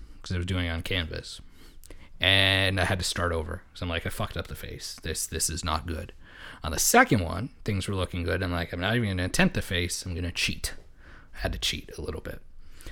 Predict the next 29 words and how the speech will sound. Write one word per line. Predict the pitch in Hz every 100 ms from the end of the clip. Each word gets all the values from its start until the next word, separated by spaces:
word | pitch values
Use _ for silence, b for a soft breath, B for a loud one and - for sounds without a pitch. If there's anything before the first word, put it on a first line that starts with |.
| B B B
So | - 98 92
I | 87
went | 101 131
online, | 139 113 98 95 92 - - - b b b b b b b b -
and | 92
I | 90
was | 90
able | 107 98
to | 92 -
take | 101
the | 90
picture | - 113 - 113
of |
us | 98 95 -
and | 92
kind | - 95
of | -
turn | 110 107
it | 98
into | 87 90
a |
sketch, | - - - - -
like | - -
a |
black | 78 80 80
and | 90 87
white | 87
type | - - -
sketch. | - - -